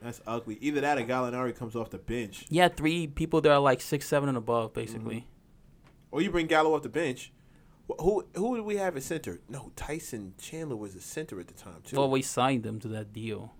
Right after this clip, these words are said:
Speaker 2: Well, I don't
Speaker 1: Yeah.
Speaker 2: know if we would've signed him in the offseason, even if we had that, that luxury. We don't know.
Speaker 1: Uh, living in the past.
Speaker 2: So many, yeah, so many opportunities. But
Speaker 1: I
Speaker 2: the
Speaker 1: just, I just need the Knicks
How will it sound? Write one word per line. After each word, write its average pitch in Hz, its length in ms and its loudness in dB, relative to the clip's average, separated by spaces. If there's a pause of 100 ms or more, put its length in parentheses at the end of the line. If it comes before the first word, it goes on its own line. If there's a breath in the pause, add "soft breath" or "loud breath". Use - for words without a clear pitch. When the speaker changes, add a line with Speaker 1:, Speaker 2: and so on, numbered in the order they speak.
(380)
Speaker 2:
Well, 120 160 4
I 135 40 10
don't 143 60 8
Speaker 1:
Yeah. 143 60 6
Speaker 2:
know 135 40 4
if 127 60 -2
we 139 60 4
would've 123 240 0
signed 123 300 2
him 123 80 0
in 120 80 0
the 113 60 -2
offseason, 120 440 -2
even 117 200 -2
if 113 120 -6
we 117 100 -6
had 117 280 2
that, 110 240 -6 (580)
that 113 160 -4
luxury. 107 520 -4
We 113 80 -6
don't 117 140 0
know. 220 60 6
Speaker 1:
Uh, 226 680 12
living 160 300 4
in 165 100 4
the 151 60 -4
past. 110 460 -2
Speaker 2:
So 143 120 0
many, 147 260 2
yeah, 170 200 0
so 151 100 -4
many 175 120 0
opportunities. 175 460 -4
But 123 240 6
Speaker 1:
I - 40 -4
Speaker 2:
the 120 140 0
Speaker 1:
just, - 260 -10 (220)
I 110 40 -10
just 113 180 -12
need 131 240 -2
the 135 60 -2
Knicks 117 520 -4